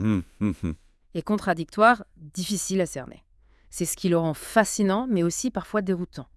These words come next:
Speaker 2: Il est important de garder à l'esprit cette complexité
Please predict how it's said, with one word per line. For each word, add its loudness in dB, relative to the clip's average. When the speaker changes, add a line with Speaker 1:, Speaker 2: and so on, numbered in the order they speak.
Speaker 2:
Il 2
est 2
important 0
de 0
garder 0
à 2
l'esprit -6
cette -12
complexité -10